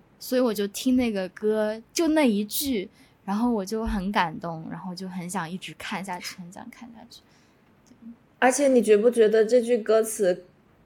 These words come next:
Speaker 2: 结合现在大家对这个卡斯的抨击以后，反而显得特别的和，和，一气，叫什么？
Speaker 1: 应景。
Speaker 2: 应景。
Speaker 1: 对。
Speaker 2: 这不就正是他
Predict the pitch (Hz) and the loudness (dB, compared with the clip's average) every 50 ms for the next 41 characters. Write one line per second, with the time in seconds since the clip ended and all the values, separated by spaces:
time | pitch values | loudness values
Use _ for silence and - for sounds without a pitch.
0 | _ _ _ _ _ _ _ _ - - 254 269 214 226 226 208 202 202 - 247 | _ _ _ _ _ _ _ _ -2 4 6 6 6 8 6 4 4 6 6 4
1 | 220 220 214 208 208 208 190 185 170 - - - - 233 214 220 220 - 196 190 | 4 4 2 4 4 6 6 6 4 2 0 -4 0 2 2 2 2 2 2 2
2 | 196 196 - 220 214 196 196 - - 220 208 208 202 202 - - 208 170 131 - | 2 2 2 4 4 4 2 2 2 2 2 4 2 -2 -2 -4 -4 -4 -4 -4
3 | - - 208 202 196 190 202 - 226 196 196 196 202 - - 196 196 202 190 165 | -2 0 2 2 2 0 0 -2 -2 0 0 -2 -2 -4 -4 -2 -2 0 0 0
4 | 135 - 214 208 196 190 185 185 - 185 170 160 165 165 190 - - 214 175 156 | 0 2 4 4 4 4 2 -2 -2 -2 0 0 0 0 -2 2 2 2 2 2
5 | 156 160 165 - - 233 254 214 185 - 165 160 160 175 160 135 - - _ - | 2 -2 -4 -2 0 2 2 2 4 4 2 4 4 4 2 2 -2 -8 _ -18
6 | - - - - _ _ _ _ _ _ _ - - - - 220 220 - - 262 | -16 -16 -16 -16 _ _ _ _ _ _ _ -14 -10 -6 -6 -6 -6 -2 2 2
7 | 269 247 254 - - - - 339 - - - - 285 254 247 240 190 180 190 233 | 2 2 2 0 0 4 4 2 2 2 -4 0 0 0 0 0 -4 -4 -4 -8
8 | - - 320 330 269 247 233 - 330 339 302 240 208 202 208 - 190 185 151 95 | -6 0 4 8 8 8 8 10 10 10 10 8 6 2 2 2 2 2 2 2
9 | - - _ _ - - - - - 214 202 190 180 175 180 214 233 _ _ _ | -2 -12 _ _ -20 -20 -14 -6 -2 -2 0 0 -2 -4 -8 -12 -16 _ _ _
10 | _ _ _ _ _ _ - - 320 370 294 262 277 262 - 330 311 269 - 294 | _ _ _ _ _ _ -4 2 2 4 4 4 2 2 4 4 4 4 4 2
11 | 311 294 302 262 - - 285 262 214 202 247 240 233 226 233 226 226 233 - | 0 0 0 -2 -2 0 -2 -2 0 2 2 4 4 4 4 2 0 -4 -12